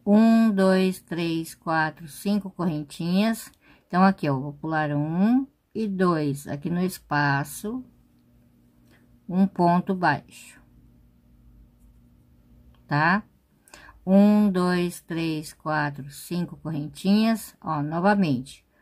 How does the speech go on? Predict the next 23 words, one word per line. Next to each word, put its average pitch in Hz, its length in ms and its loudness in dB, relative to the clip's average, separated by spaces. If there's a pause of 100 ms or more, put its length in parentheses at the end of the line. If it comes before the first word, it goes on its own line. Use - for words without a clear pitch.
(440)
Um, 214 480 2
dois, 156 500 -4
três 202 520 -2
aqui 170 220 -8
no 156 100 -6
espaço, 160 840 -6 (1800)
um 185 120 4
ponto 180 380 2
baixo. 156 560 -6 (300)
Então, 196 180 4
aqui 214 220 4
no 180 120 2
leque 180 420 0
vai 165 120 -4
ficar 165 280 -4
com 196 260 -4
três 180 680 -4 (140)
argolinhas, 180 1000 -2 (720)
desta 170 380 -4
forma 175 360 0
aqui, - 300 -8 (520)
tá 156 80 -10
bom? 233 400 2